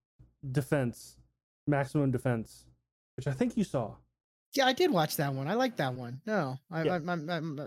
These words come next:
Speaker 2: I, I'm, maybe it's just the name.
Speaker 1: I mean,
Speaker 2: Like,
Speaker 1: I, I did,
Speaker 2: there,
Speaker 1: I did
Speaker 2: there's
Speaker 1: watch it. I did talk about it, but, like, it, like, it was, it's very generic.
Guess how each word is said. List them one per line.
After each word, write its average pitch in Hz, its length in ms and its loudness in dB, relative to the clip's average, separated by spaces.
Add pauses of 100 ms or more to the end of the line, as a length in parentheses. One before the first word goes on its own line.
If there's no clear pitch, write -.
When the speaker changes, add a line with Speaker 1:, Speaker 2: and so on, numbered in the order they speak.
(160)
Speaker 2:
I, 180 220 0
I'm, 175 200 0 (200)
maybe 196 300 2
it's 180 140 0
just 170 200 -4
the 147 80 -2
name. 135 440 -4 (120)
Speaker 1:
I 180 80 2
mean, 196 160 4
Speaker 2:
Like, - 20 -4
Speaker 1:
I, 185 280 2
I 185 40 4
did, 180 260 2
Speaker 2:
there, 151 140 2
Speaker 1:
I 147 80 4
did 165 240 4
Speaker 2:
there's - 20 4
Speaker 1:
watch 147 320 2
it. 180 200 2
I 135 100 2
did 135 220 2
talk 147 240 2
about 170 240 4
it, - 200 -2 (480)
but, 117 100 2
like, 127 180 2
it, 127 180 -2
like, 120 180 2
it 131 200 0
was, 123 480 0 (540)
it's 139 160 2
very 151 340 4
generic. 127 540 0